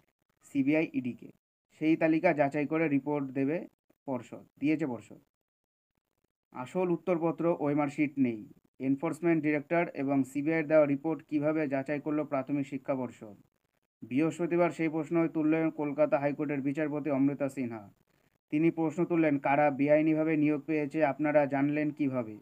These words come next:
যাচাই করলেন কি করে, যেখানে আসল উত্তরপত্র নেই বলে জানিয়েছেন আপনারাই?" নিয়োগ দুর্নীতি মামলায় বিচারপতি সিনহা নির্দেশ দিয়েছেন যাদের আইনি,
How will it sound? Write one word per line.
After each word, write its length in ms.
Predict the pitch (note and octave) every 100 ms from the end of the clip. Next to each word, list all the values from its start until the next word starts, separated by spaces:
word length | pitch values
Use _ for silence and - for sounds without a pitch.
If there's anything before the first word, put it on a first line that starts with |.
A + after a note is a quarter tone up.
| - -
যাচাই 320 | C3+ C3 E3
করলেন 340 | E3 E3+ E3 E3
কি 140 | E3
করে, 340 | C#3+ C3 A2+ G#2 -
যেখানে 300 | C3+ C#3+ C#3+
আসল 320 | B2+ B2+ D3+
উত্তরপত্র 540 | D3 - C#3+ D3 D3 C#3
নেই 160 | C#3
বলে 260 | C#3 D3 C3+
জানিয়েছেন 420 | C3 C#3 C3+ D3
আপনারাই?" 460 | A#2+ - C#3 E3 G3+ _ _ _ _ _ _ _ _ _ _ _ _ _ _ _
নিয়োগ 360 | C3 C3+ F3+ F#3+
দুর্নীতি 340 | F#3+ F#3+ F3+
মামলায় 320 | F3+ D#3+ E3+ G3
বিচারপতি 680 | D3+ D#3+ D3+ D3+ D#3 D3+
সিনহা 540 | C#3+ E3 D3 D3+ C#4 C4+ _ -
নির্দেশ 480 | C3 D#3 D#3 F3+
দিয়েছেন 460 | D#3+ E3 E3 F3 F3
যাদের 360 | D3 C3+ C#3+ C#3+
আইনি, 520 | C3 C#3+ D3 D3